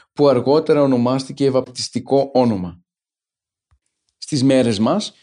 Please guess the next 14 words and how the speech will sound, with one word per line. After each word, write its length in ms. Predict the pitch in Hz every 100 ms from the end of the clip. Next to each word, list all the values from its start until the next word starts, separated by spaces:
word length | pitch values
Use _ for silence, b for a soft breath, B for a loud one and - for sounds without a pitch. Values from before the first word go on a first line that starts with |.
| b -
η 140 | 143
ονοματοδοσία 880 | 143 143 135 135 117 120 - 220 208
επικράτησε 640 | 147 120 160 190 196 -
να 120 | 143 117
γίνεται 420 | 120 123 120 123
κατά 300 | 127 127 120
την 180 | 120 123
όγδοη 480 | 190 214 180 135
μέρα 280 | 131 151 165
από 180 | 156 151
την 140 | 139
γέννηση 500 | 120 120 143 170 165
του 100 | -
παιδιού. 500 | - 143 139 117 90